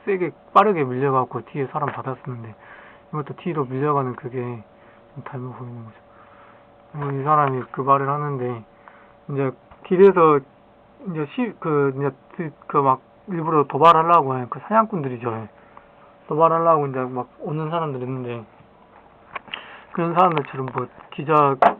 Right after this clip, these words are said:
기-, 뭔가 그 하고 있으면은 그 말 걸러 오는 사람들 있는,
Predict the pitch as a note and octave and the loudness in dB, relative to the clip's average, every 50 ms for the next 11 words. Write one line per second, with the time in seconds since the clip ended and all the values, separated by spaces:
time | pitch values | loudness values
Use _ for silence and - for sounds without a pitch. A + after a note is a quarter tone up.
0 | - _ _ - _ _ _ - - _ _ - - - - - - G3+ F#3 D#3+ | -8 _ _ -20 _ _ _ -20 -20 _ _ -20 -20 -20 -14 -8 -6 -6 -6 -6
1 | - - _ _ - - D3+ D3+ D3+ D#3 D3 C#3 C3 - - D3 C#3+ C#3 D3+ F3+ | -8 -14 _ _ -18 -12 -10 -8 -6 -4 -4 -4 -4 -4 -2 -2 0 0 0 0
2 | F3+ D#3 C#3+ - E3+ D#3+ D3+ C3+ C3 B2+ B2 A#2+ A2 - - - - - - - | 0 0 -2 -4 -6 -4 -4 -2 -4 -4 -6 -6 -8 -12 -20 -20 -20 -20 -20 -20
3 | - _ _ _ _ - D3+ C3 C#3+ C#3+ D#3 D3+ D3 C#3+ C3+ B2+ B2 B2 C3 C#3 | -20 _ _ _ _ -14 -6 -2 0 0 2 2 0 0 0 -2 -2 -4 -4 -6
4 | C3+ B2 B2 A#2+ A#2 A2 G#2+ A2 A2 A2+ A#2+ B2 B2 B2 B2+ | -6 -6 -6 -8 -10 -10 -12 -14 -12 -10 -8 -8 -8 -8 -10